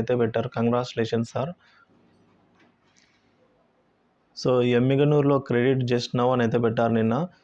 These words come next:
Congratulations sir. ఎమ్మిగనూరులో ఎస్-, ఎస్టీఓ పరిధిలో ఉన్న వారైతే చెక్ చేసుకోగలరు. తాడేపల్లిగూడెం not credit అని అయితే పెడుతున్నారు.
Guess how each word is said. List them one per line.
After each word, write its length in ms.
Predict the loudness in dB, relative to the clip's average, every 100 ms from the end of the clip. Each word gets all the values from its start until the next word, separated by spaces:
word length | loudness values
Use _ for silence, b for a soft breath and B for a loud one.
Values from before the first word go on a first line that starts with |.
| b b b b _
Congratulations 720 | -2 0 -2 -2 -4 -4 -4 -4
sir. 100 | -2 0
ఎమ్మిగనూరులో 500 | 2 2 2 2 4 4
ఎస్-, 160 | 2 -6 -8 -6
ఎస్టీఓ 240 | -2 0 0
పరిధిలో 260 | 0 2 2
ఉన్న 100 | 2
వారైతే 240 | 2 0 0 -2
చెక్ 140 | -4 -2
చేసుకోగలరు. 540 | -4 -2 -2 0 -2 -4 _ B B B -4
తాడేపల్లిగూడెం 720 | 0 2 2 2 2 2 2 0
not 160 | 0 -2 -2
credit 280 | -2 0 2 2
అని 80 | 0
అయితే 160 | 0 -2
పెడుతున్నారు. 500 | -2 -2 0 0